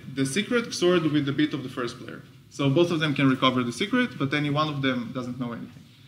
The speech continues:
The th-, the third player gets a random bit, th-,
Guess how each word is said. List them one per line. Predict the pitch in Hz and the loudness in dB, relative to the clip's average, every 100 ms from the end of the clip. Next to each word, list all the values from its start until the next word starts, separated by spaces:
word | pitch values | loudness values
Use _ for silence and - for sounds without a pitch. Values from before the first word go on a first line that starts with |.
| - - | -20 -12
The | 143 143 | -6 -4
th-, | 190 - | -4 -4
the | 139 | -4
third | 196 240 233 | -2 -2 -2
player | 170 170 | -2 0
gets | 147 147 143 | -2 -4 -2
a | |
random | 135 127 123 131 | -2 -2 -2 -4
bit, | 247 - - - - - - - - - - 131 | -6 -6 -16 -20 -20 -20 -20 -20 -20 -20 -18 -16
th-, | - | -16